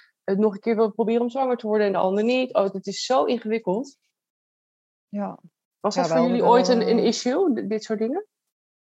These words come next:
Speaker 2: Nou, Steve praatte er wel min-, wilde er denk ik wel minder over praten dan ik. Niet lang daarna is Steve zijn moeder ook overleden, hoor. Dus die hebben best wel, niet lang
Speaker 1: Ja,
Speaker 2: daarvoor,
Speaker 1: zo
Speaker 2: sorry.
Speaker 1: heftig.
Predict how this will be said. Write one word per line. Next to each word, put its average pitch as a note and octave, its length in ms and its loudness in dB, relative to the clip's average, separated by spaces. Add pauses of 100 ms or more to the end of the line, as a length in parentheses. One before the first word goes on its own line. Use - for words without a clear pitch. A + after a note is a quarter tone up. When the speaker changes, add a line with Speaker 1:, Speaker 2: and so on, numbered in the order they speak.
(1120)
Speaker 2:
Nou, E3 160 -12
Steve - 260 -4
praatte - 300 -10
er F3 80 -6
wel E3 160 -4
min-, E3+ 400 -8
wilde F3+ 280 -2
er D#3+ 120 -2
denk F3+ 180 -4
ik E3+ 100 -10
wel E3+ 120 -6
minder F3+ 260 -4
over D#3 240 -8
praten E3 300 -14
dan E3 160 -10
ik. - 420 -12
Niet F3+ 180 -4
lang E3+ 180 -4
daarna E3+ 200 -8
is E3+ 80 -12
Steve F3+ 180 -8
zijn F3+ 120 -10
moeder F3+ 180 -6
ook D#3+ 120 -6
overleden, E3 440 -8
hoor. F3+ 140 -10
Dus F#3 160 -16
die E3+ 100 -10
hebben E3+ 200 -8
best E3 120 -10
wel, F3 260 -12
niet F3 300 -4
lang E3 140 -2
Speaker 1:
Ja, E3 60 -4
Speaker 2:
daarvoor, D3 200 -4
Speaker 1:
zo E3 100 2
Speaker 2:
sorry. D#3+ 200 0
Speaker 1:
heftig. D3+ 460 -6